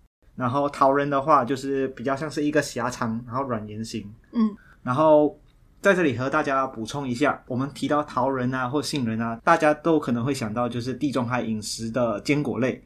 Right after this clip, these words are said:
Speaker 1: 就是里面会出现的一些我们叫做胡桃，还有核桃。那其实这些就是完全跟我们今天要讨论的桃仁还有杏仁是完全没有关系的。
Speaker 2: 哦。
Speaker 1: 那胡桃跟核桃它们是属于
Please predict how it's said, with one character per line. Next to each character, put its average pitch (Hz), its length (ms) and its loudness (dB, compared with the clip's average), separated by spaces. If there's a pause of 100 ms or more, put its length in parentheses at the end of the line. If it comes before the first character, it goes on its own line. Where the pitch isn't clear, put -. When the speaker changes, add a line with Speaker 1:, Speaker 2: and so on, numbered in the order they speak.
(140)
Speaker 1:
就 147 120 6
是 135 60 4
里 117 80 0
面 135 160 0
会 151 140 -2
出 147 140 -4
现 131 180 -2
的 123 80 -2
一 127 60 -6
些 131 320 -4
我 120 80 -6
们 120 100 -4
叫 135 80 -2
做 135 240 -2
胡 - 340 -8
桃， 117 400 -2 (360)
还 151 120 0
有 135 80 0
核 120 240 -8
桃。 117 380 -6 (220)
那 180 100 -2
其 175 120 -2
实 170 120 -4
这 185 100 0
些 151 260 2
就 151 160 -14
是 147 140 -4
完 135 160 -2
全 131 220 -10
跟 139 400 -2
我 123 100 -6
们 117 140 -2
今 135 120 -4
天 135 80 -4
要 147 60 -2
讨 113 140 -6
论 123 180 -2
的 113 80 0
桃 113 160 -6
仁 113 300 -6 (500)
还 139 160 -2
有 120 100 0
杏 139 300 0
仁 113 240 -6
是 - 140 -4
完 123 160 -2
全 120 120 -4
没 117 100 -2
有 113 100 -4
关 110 180 -4
系 107 220 -10
的。 240 100 -6
Speaker 2:
哦。 233 340 -2
Speaker 1:
那 277 200 4
胡 151 180 4
桃 156 220 4
跟 160 160 0
核 135 180 -2
桃 135 160 -2
它 135 140 -4
们 139 100 -6
是 139 60 -12
属 123 240 -6
于 127 180 -8